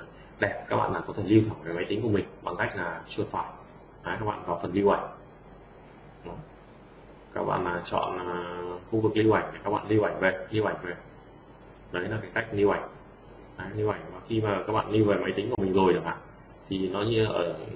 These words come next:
hình ảnh đây thì các bạn là có thể là kéo chuột trái, kéo chuột trái và thả thẳng, thả thẳng vào Photoshop.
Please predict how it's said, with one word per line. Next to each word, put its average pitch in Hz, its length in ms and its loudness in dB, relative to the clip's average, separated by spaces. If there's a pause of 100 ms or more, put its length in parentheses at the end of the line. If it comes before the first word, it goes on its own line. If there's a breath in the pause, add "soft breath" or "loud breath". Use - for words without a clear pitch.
hình - 100 -10
ảnh 85 200 -2
đây 110 220 0
thì 101 80 -6
các 113 100 -4
bạn - 160 -2
là - 120 -6
có 101 160 -4
thể 90 80 -4
là 87 120 -6 (100)
kéo 107 180 -2
chuột 123 100 -2
trái, 98 240 0 (580)
kéo 104 140 -2
chuột 117 80 0
trái 104 320 -4
và 110 140 -6
thả 90 140 -2
thẳng, - 180 -10 (380)
thả 85 100 -8
thẳng 87 200 -4
vào 85 180 -4
Photoshop. 117 400 -2